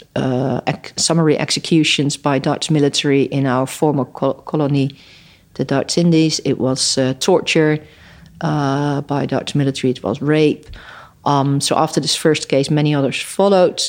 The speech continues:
Um, and it was a, a rewriting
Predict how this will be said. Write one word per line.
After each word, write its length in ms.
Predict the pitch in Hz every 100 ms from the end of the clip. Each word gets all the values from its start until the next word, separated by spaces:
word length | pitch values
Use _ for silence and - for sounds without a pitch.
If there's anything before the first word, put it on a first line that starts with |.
| - -
Um, 720 | 143 147 143 143 135 139 - - - - - _ -
and 240 | 160 165 -
it 460 | 185 185 190 - -
was 240 | 180 175
a, 140 | 175 170 - _ _ _ _ _ - -
a 220 | 151 165 160
rewriting 1300 | 160 175 202 190 160 170 175 175 - 156 151 143